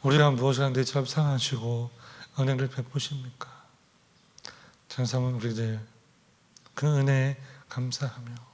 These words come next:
오늘도 또한 내일도 앞으로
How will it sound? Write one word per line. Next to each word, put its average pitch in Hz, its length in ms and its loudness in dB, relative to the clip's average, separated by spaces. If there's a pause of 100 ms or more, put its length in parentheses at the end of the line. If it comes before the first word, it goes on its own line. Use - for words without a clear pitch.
(880)
오늘도 120 760 2 (500)
또한 151 280 2
내일도 117 560 -2 (280)
앞으로 120 540 -2